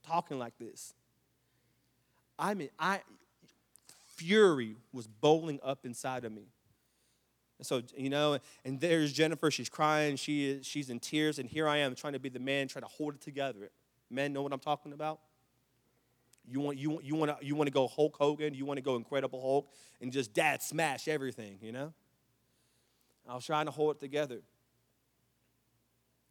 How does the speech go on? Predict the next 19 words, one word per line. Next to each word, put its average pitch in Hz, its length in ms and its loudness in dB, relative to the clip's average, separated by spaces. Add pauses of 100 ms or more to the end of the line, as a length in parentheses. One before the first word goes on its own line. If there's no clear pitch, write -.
(360)
And 170 140 -4
then, 240 420 8
and 165 140 -4
then 208 180 4
she 202 160 -2
continued 175 540 -6
to - 80 -14
say 151 280 0
other 127 220 -2
things. - 460 -16 (1120)
"You're 139 120 -6
not 156 140 -4
gonna 156 160 -6
believe 143 280 -4
what 135 120 0
happened." 147 280 -4
I'm - 20 -12
like, 117 140 -16
"What?" 156 240 -8